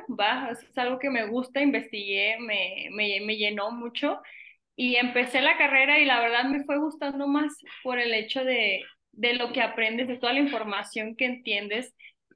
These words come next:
y el simple hecho también de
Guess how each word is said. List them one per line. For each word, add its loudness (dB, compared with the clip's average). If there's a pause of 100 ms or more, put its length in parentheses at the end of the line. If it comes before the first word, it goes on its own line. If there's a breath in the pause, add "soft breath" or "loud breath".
(140)
y 2
el 4
simple 6
hecho -2
también -2
de -2